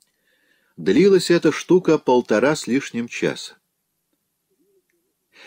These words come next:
Явилось несколько легионов, так что Кулизей был весь переполнен. Я, который следил за драгоценными курениями,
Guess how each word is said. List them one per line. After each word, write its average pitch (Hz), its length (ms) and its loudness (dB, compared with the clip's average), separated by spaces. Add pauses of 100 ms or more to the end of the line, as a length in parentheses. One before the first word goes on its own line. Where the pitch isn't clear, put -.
Явилось 113 560 2
несколько 143 480 -2
легионов, 104 720 2 (460)
так 92 200 -4
что 98 260 0
Кулизей 92 540 2
был 113 200 2
весь 82 240 -2
переполнен. 73 720 -8 (1200)
Я, 101 420 -2
который 87 540 -2
следил 82 600 -4 (480)
за 78 200 -4
драгоценными 90 760 -2
курениями, 85 800 -2